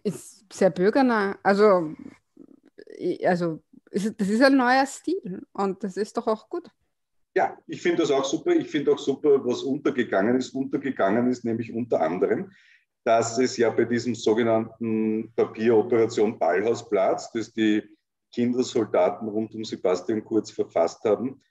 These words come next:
Speaker 2: den großen Plan, wie kommen wir zur Mehrheit, wen müssen wir aus dem Weg räumen, wer kann spenden. Da wurde auch eine Liste gefunden, mit wem man gerne in den Nationalrat einziehen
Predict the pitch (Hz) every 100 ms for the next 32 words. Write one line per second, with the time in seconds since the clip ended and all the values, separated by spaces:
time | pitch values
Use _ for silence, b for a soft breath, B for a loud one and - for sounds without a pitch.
0 | _ _ - 110 107 131 135 127 127 110
1 | 110 110 104 110 120 113 113 110 107 120
2 | 117 117 110 107 104 90 110 107 110 107
3 | - 110 104 120 117 127 120 123 117 117
4 | 117 110 107 104 117 110 - 101 98 110
5 | 147 143 _ _ _ _ _ 127 123 131
6 | - 160 165 165 135 139 - 123 123 123
7 | 113 143 - 151 147 135 127 135 139 143
8 | 139 131 131 104 104 123 123 120 117 98
9 | 110 107 104 107 98 - 110 87 82 92
10 | 90 - 92 90 101 104 92 -